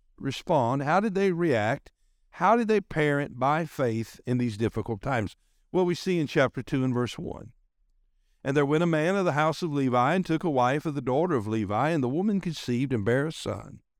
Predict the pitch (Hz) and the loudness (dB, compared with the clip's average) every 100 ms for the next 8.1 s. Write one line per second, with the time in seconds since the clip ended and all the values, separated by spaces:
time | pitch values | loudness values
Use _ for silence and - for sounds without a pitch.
0 | _ _ _ _ _ _ _ _ _ _ | _ _ _ _ _ _ _ _ _ _
1 | 104 117 123 180 180 - 143 117 147 156 | -2 0 0 -2 -2 2 4 4 0 0
2 | 127 131 135 139 107 147 110 104 - 117 | 0 0 -2 -6 -2 -2 0 -4 -2 0
3 | 104 117 139 - 135 113 120 110 98 - | 0 0 -4 -4 -4 -2 0 -2 -4 -2
4 | 117 131 - 98 - - - _ _ _ | 0 0 -2 -6 -8 -20 -20 _ _ _
5 | _ _ _ _ _ _ _ _ _ - | _ _ _ _ _ _ _ _ _ -6
6 | 175 208 - 202 170 180 214 220 202 202 | -2 -2 -2 0 0 2 2 2 0 0
7 | 190 143 165 139 139 170 - 147 - 208 | -2 -2 -2 0 -2 -4 -6 -10 0 -2
8 | - | -2